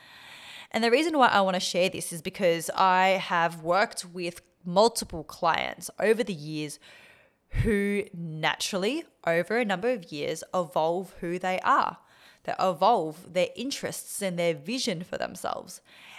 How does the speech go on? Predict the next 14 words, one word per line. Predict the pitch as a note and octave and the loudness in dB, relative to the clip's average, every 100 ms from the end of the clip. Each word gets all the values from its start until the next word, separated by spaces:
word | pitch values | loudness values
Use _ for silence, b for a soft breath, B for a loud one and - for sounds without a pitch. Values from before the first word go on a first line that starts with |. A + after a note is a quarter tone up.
| B | B
And | G3+ G3 | -6 -4
something | F#3 A3+ G#3+ C4 A#3+ G3+ | -2 -2 -2 -2 -6 -2
that | - - - | -2 -2 0
they | F#3 - | 0 0
ask | E3+ E3 B3 C4 - | -2 2 0 0 -8
me | E3+ - - - _ _ _ _ _ _ _ _ _ - - | -8 -8 -10 -16 _ _ _ _ _ _ _ _ _ -20 -8
is, | F3+ F3+ F3 - _ _ | -4 -2 -4 -10 _ _
"Is | - - | -12 -10
it | |
okay | A3+ - F#3 F3+ E3 | -10 -10 -10 -10 -12
for | - G3 F#3 F#3 | -12 -6 -6 -8
me | E3+ E3 F3 | -12 -10 -8
to | - - - | -10 -14 -12
change? | - - F3 - F3+ - | -10 -8 -10 -10 -12 -14